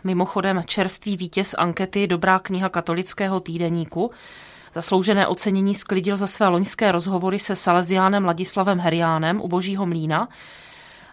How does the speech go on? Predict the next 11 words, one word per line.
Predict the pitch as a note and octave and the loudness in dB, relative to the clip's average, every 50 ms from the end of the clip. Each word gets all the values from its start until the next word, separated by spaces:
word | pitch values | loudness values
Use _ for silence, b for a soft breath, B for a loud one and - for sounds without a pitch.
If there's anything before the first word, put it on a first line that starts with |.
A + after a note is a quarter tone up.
| B - | B 0
A | F3+ E3+ E3+ | 2 4 4
Josef | - F#3 A3+ D#4 C4+ | 4 6 4 4 4
Beránek | G3 G#3 G3 G3+ G#3+ A#3 B3 B3 A3 | 6 4 6 8 8 8 6 6 2
vedl | G#3+ G3 A3+ G#3+ A3 A3 A3+ A3 A3+ A3 B B B B B B B B B B _ _ _ _ _ _ - - | 2 0 0 2 2 4 4 4 2 2 B B B B B B B B B B _ _ _ _ _ _ -6 -6
rozhovor | D#3 E3 F#3 F#3 E3+ F#3 G3 B3 D4 | -4 0 0 2 4 4 4 4 2
s | C#4+ - | 2 2
německým | G#3+ G3 G3+ G#3+ G#3+ - - A#3 G#3+ | 2 2 2 2 0 0 -2 -2 -2
knězem | G3+ G#3+ G3+ F#3+ G#3+ G#3 | 0 -2 0 2 0 0
českého | - - F#3+ - - G#3+ G3+ G3+ G3+ | 0 -2 -4 -2 0 0 0 0 -2
původu, | - - F3+ F3 F#3 F#3 E3+ D#3 C#3+ | -4 -4 -4 0 0 0 0 0 -4
který | - - - - D#3+ D#3+ E3+ E3+ | -8 -10 -6 -4 -4 -4 -4 -6